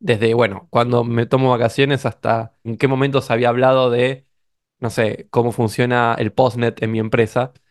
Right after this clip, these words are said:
hasta asistirlo también en la generación de, de, de código, asistirlo en lo que son las cuestiones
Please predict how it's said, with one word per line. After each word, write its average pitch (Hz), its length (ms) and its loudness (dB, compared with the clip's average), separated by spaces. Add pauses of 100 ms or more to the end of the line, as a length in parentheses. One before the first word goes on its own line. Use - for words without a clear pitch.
(600)
hasta 110 180 -4
asistirlo 139 560 0
también 117 260 -4
en 123 80 0
la 113 80 0
generación 110 420 -4
de, 120 420 -2 (340)
de, 110 220 -2
de 113 140 -4
código, 139 460 2
asistirlo 123 800 0
en 113 220 -4
lo 113 100 -4
que 110 80 -4
son 127 140 -4
las 113 100 -4
cuestiones 123 600 -4